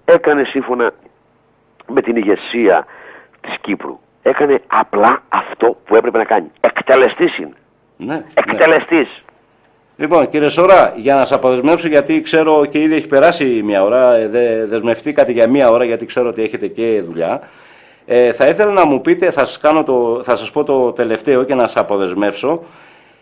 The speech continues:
Speaker 2: Ε, είπαμε όλα αυτά που είπαμε και ακούγεται, ε, ότι δεν έχει υπογράψει μνημόνιο η Κύπρος και ακούγεται πολύ έντονα τον, τις τελευταίες ημέρες στα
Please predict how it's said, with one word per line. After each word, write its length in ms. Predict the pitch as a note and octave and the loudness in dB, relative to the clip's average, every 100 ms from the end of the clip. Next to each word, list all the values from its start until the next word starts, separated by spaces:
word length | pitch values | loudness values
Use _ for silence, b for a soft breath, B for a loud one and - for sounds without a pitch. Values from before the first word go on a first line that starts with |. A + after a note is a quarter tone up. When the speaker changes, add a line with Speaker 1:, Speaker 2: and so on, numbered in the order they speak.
| b b _ - | b b _ 0
Speaker 2:
Ε, 1000 | B2+ C3 B2+ B2+ B2 A#2 A#2 A2+ A2 A2 | 4 6 6 6 4 4 2 2 0 0
είπαμε 380 | E3+ F#3 F3+ E3 | 0 2 4 4
όλα 160 | E3 | 4
αυτά 220 | D3+ D3 | 4 2
που 120 | D3 C3+ | 2 0
είπαμε 400 | C3+ A2+ A#2+ E3+ | 0 0 2 0
και 120 | D#3+ | 0
ακούγεται, 720 | C3+ E3+ E3+ E3 C#3+ B2+ - | 0 0 2 2 0 0 -2
ε, 100 | C#3+ | -2
ότι 180 | C#3 C#3 | -2 0
δεν 160 | D3+ | 2
έχει 160 | F#3 D#3+ | 2 0
υπογράψει 440 | B2+ A2 A2 - G#2 | -2 0 0 -2 -4
μνημόνιο 540 | G2 G2 G#2 G2 F2 | -4 -2 0 -2 -4
η 100 | E2 | -6
Κύπρος 400 | F#2+ A#2+ F#3+ F3+ | -6 -6 -4 -4
και 100 | D3 | -2
ακούγεται 520 | B2+ D#3 F3 E3 C#3 | -2 0 0 2 -2
πολύ 600 | A#2+ - C3+ D3+ E3+ A3 | -4 -2 2 4 2 2
έντονα 600 | G3 E3+ E3+ E3 D#3+ D#3 - _ - | 2 4 4 4 4 2 -4 _ -4
τον, 340 | C#3+ C#3+ C3+ | 0 0 -2
τις 160 | C3+ B2 | -6 -2
τελευταίες 520 | C3 B2 B2+ E3 - | 0 0 2 0 0
ημέρες 520 | B2 B2 D3 D3 - - | -2 2 2 0 -4 -20
στα 640 | - - B2 A2+ G#2+ G2+ | -10 0 2 4 4 2